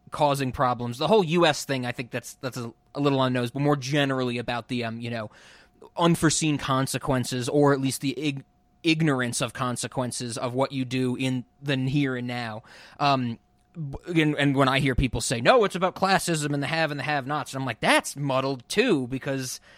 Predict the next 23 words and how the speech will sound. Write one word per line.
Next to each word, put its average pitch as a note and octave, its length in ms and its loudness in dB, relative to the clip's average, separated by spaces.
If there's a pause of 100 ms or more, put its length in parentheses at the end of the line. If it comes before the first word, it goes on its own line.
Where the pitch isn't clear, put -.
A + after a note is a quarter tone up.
(400)
the F3 140 4
whole F#3 280 4 (100)
thing, G3 400 6
spoilers C#3+ 560 4
if B2 80 0
you B2+ 60 0
haven't B2+ 180 -2
seen C3+ 240 2
U B2+ 200 2
S, B2+ 280 0
is C3 140 -6
that, B2+ 200 -4
you C3+ 120 -8
know, B2 160 -6
the B2+ 100 -8
two E3+ 260 0
Lupita D3 320 4
Nyong'os C3 480 0
switch, - 800 0
and, C3 200 -2
you B2+ 120 -2
know, A#2+ 160 -2
so B2+ 340 0